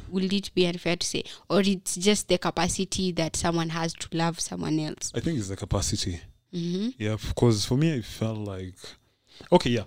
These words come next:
Speaker 2: In the relationship, I never, like, felt like maybe I was, I was not doing enough.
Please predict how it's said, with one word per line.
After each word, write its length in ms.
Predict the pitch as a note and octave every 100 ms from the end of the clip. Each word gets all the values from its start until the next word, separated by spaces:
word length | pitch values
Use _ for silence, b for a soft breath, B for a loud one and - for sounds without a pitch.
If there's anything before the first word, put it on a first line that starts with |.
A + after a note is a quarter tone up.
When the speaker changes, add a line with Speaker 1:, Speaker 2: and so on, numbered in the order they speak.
| B
Speaker 2:
In 100 | D3
the 80 | F#3
relationship, 480 | A3 A3+ G#3+ - -
I 80 | B2
never, 220 | B2+ A#2+
like, 240 | A2 -
felt 320 | - A#2 G2 F#2+
like 260 | F#2 -
maybe 320 | C#3 E3 C3+
I 120 | G#2+ G#2
was, 320 | G#2 G2 G2+ -
I 40 |
was 180 | A2+ G#2
not 260 | A2 G#2+ G#2
doing 200 | G#2+ G2
enough. 500 | F#2 G#2 B2 -